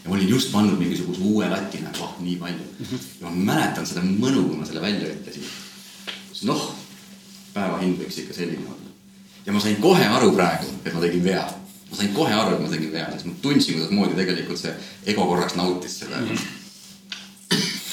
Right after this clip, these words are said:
Speaker 1: Koolitaja. Ja see oli tundide küsimus,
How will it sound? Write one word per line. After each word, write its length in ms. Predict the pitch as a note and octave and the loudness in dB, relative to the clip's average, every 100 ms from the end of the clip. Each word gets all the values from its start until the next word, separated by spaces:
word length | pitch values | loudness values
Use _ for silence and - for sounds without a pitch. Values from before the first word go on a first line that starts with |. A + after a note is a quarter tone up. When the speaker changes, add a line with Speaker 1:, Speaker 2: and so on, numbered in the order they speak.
| - - - - | -6 -6 -6 -4
Speaker 1:
Koolitaja. 460 | - E3+ - - - G#3+ - F#3 - - - - - - - - | -2 -2 -4 -6 -4 -4 -8 -12 -16 -16 -16 -16 -16 -14 -10 -2
Ja 220 | A2+ A#2 A2+ A2 G#2+ G#2 - - | 4 6 10 10 10 8 0 -8
see 140 | - A#2+ | 4 6
oli 300 | A#2 C3 - | 8 6 6
tundide 340 | G#3 A3 - A#2+ | 10 10 10 10
küsimus, 400 | F3+ G#2+ - - | 10 10 4 0